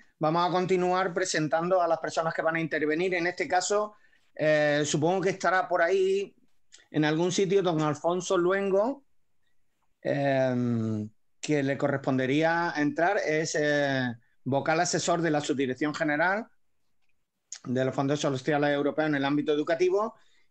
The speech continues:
y está con nosotros en representación del Ministerio de Educación.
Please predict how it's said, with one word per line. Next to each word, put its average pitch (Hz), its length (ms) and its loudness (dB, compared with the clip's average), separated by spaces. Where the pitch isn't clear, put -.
y 196 440 -2
está 147 260 0
con 185 140 2
nosotros 196 440 0
en 185 100 0
representación 147 800 0
del 185 140 0
Ministerio 151 480 0
de 143 60 0
Educación. 139 540 -2